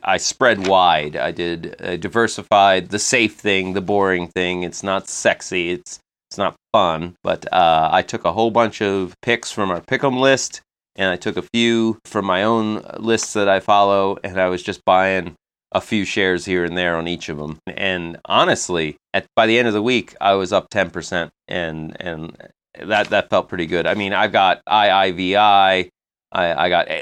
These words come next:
O C U L, J W N, Farfetch, L T D, F-, F T C H, uh, Neo, Jumia.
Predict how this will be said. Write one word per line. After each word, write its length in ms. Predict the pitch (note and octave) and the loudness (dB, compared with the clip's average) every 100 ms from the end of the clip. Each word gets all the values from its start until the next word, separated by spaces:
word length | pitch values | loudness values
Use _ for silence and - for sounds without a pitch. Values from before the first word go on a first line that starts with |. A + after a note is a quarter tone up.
| - | -6
O 160 | A2+ G#2 | -2 -2
C 240 | - - | -4 -6
U 340 | G2+ F#2 F2+ F#2+ | -4 -4 -2 4
L, 380 | G2+ F#2+ F#2+ F#2+ | 6 6 2 -2
J 260 | E2 G2+ F#2+ | -4 -2 -2
W 340 | F#2 F2+ F2+ | -2 -2 0
N, 480 | G2 F#2+ F#2 F#2 F2 _ - | 0 0 -2 -6 -10 _ 2
Farfetch, 680 | G2 F#2 G#2 F#2 - - - G2+ | 2 2 0 0 -2 -12 -6 -4
L 100 | F#2+ | -4
T 200 | G2 F2+ | -4 -6
D, 340 | F#2 F2+ F2 _ _ - | -6 -6 -8 _ _ -12
F-, 100 | F#2 - | -10 -6
F 140 | A2+ | -6
T 140 | - F#2+ | -4 -8
C 240 | - F#2+ | -4 -2
H, 340 | F2+ F2 - - | 0 -2 -4 -8
uh, 80 | F#2 | -8
Neo, 800 | F#2 F2 G2 G2 F2+ F2 F2 - _ _ _ _ _ - | -6 -8 -6 -2 0 0 -2 -6 _ _ _ _ _ -16
Jumia. 720 | A2 F#2+ F#2+ F#2 F2+ F2+ F2 | -10 -8 -6 -4 -2 0 -2